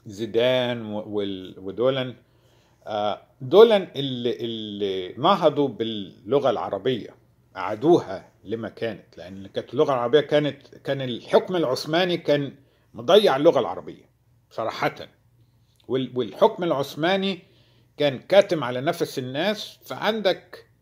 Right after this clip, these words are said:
سوء إدارة وسوء سياسة وسوء تفكير وسوء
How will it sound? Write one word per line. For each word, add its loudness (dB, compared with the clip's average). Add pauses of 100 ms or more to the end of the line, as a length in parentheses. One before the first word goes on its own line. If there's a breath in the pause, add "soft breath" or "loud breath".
(220)
سوء 8 (360)
إدارة 8
وسوء 0
سياسة 2
وسوء 2 (340)
تفكير 2
وسوء -2